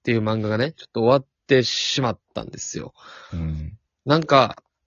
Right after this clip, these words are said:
Speaker 1: まあ、これ、これザ・シンデレラ、まあ、ギャグ漫画なんですよね。ギャグ漫画で。
Speaker 2: へえ。
Speaker 1: で、なんか、まあ、ほんま、お、面白いですよね。ちょっと待ってください。ちょっと。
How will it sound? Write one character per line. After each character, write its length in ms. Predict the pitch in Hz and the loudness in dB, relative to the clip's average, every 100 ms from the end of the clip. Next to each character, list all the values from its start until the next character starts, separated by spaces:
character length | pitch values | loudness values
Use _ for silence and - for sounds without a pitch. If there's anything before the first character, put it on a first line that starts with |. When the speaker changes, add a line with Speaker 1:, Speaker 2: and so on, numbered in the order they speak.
| - | -4
Speaker 1:
ま 100 | 143 | -2
あ、 20 | |
こ 140 | - | 4
れ、 100 | 196 | 4
こ 480 | 196 - 151 143 135 | 4 0 -2 0 0
れ 40 | 135 | 2
ザ・ 160 | 170 | 4
シ 280 | 175 - 185 | 4 2 2
ン 100 | 190 | 4
デ 100 | 180 | 6
レ 40 | 190 | 6
ラ、 80 | 170 | 8
ま 160 | 160 | 6
あ、 40 | 123 | 4
ギ 120 | 160 | 6
ャ 60 | |
グ 60 | 180 | 8
漫 400 | 233 202 127 95 | 8 6 2 -4
画 120 | 104 | -4
な 80 | 101 | -2
ん 40 | |
で 40 | 104 | -4
す 80 | - | -8
よ 60 | - | -8
ね。 140 | 131 - | -10 2
ギ 100 | 143 | 4
ャ 40 | |
グ 80 | 143 | 6
漫 200 | 156 131 | 4 2
画 120 | 104 | -4
で。 200 | 101 - _ _ _ - | -8 -10 _ _ _ -6
Speaker 2:
へ 320 | 98 90 90 | -2 0 0
え。 100 | 87 _ _ _ _ _ _ - | -2 _ _ _ _ _ _ -2
Speaker 1:
で、 280 | 180 147 - _ _ - | 2 2 0 _ _ -2
な 120 | 180 | 0
ん 40 | 202 | 2
か、 220 | 107 - _ _ - - - - | -2 -8 _ _ -16 -12 -12 0
ま 120 | 143 | 0
あ、 20 | |
ほ 120 | 131 | 2
ん 40 | 180 | 6
ま、 160 | 170 - | 4 6
お、 360 | 170 180 175 - _ _ _ _ - | 8 10 8 4 _ _ _ _ 2
面 200 | 175 190 | 8 8
白 280 | - 190 135 | 8 4 2
い 160 | - _ _ - | 0 _ _ -8
で 60 | |
す 100 | - | -4
よ 80 | 127 | -4
ね。 140 | 110 151 | -2 0
ち 80 | 151 | 0
ょ 40 | |
っ 40 | |
と 100 | - | 2
待 80 | 117 | 0
っ 20 | |
て 60 | 107 | 2
く 40 | |
だ 60 | 113 | -2
さ 80 | 110 | -2
い。 60 | |
ち 100 | 104 | -8
ょ 20 | - | -10
っ 60 | |
と。 180 | - - | -10 -12